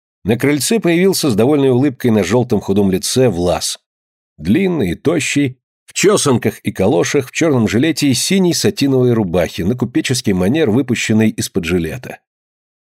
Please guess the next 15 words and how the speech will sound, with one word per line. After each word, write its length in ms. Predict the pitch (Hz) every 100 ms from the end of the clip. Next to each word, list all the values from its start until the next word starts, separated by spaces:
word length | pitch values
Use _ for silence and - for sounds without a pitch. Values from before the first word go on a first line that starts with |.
| _
Приезд 380 | 92 165 196 -
Матвея 420 | 139 110 180 165
для 160 | 117
всех 300 | 107 - 165
был 180 | 123 139
настоящим 680 | 113 107 85 95 104 - 90
праздником. 640 | 90 80 64 - - 73 _ _ _ _ _ _ -
Детишки 400 | 185 240 214 165
могли 240 | 143 131
в 80 | 123
волю 320 | 117 147 123
поесть 500 | 110 110 202 - - -
и 100 | 147
полакомиться 640 | 107 110 110 95 - 95
медом. 460 | 87 76 - 62